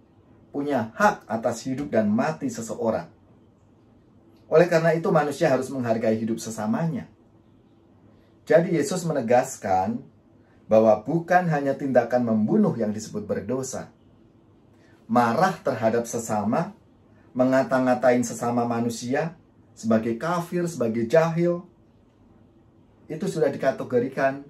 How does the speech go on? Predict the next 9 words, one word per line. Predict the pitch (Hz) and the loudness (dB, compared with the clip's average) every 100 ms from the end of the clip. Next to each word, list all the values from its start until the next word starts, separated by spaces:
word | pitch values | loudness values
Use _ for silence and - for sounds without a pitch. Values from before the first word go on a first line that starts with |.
| - | -20
sebagai | - 123 110 110 110 107 104 | -12 -2 0 0 -2 -4 -6
pembunuhan. | 117 113 131 117 98 85 - - _ _ _ _ _ _ _ _ _ _ _ _ _ _ | 0 2 2 0 -4 -8 -14 -20 _ _ _ _ _ _ _ _ _ _ _ _ _ _
Kalau | 131 127 135 139 - _ _ | 2 4 4 0 -4 _ _
zaman | 113 110 113 113 | 4 4 4 2
sekarang, | 117 - 147 117 101 107 127 - _ _ - | -4 -6 -2 0 0 -2 -6 -12 _ _ -12
istilahnya | 107 - 107 107 104 117 123 113 | -10 -8 -2 0 0 2 0 0
adalah | 107 104 110 113 _ - _ - | -2 0 -2 -4 _ -20 _ -4
pembunuhan | 190 175 135 127 123 120 117 113 - _ | 0 0 0 -2 -2 -2 0 -2 -4 _
karakter. | - 107 - - - | -8 -8 -8 -14 -20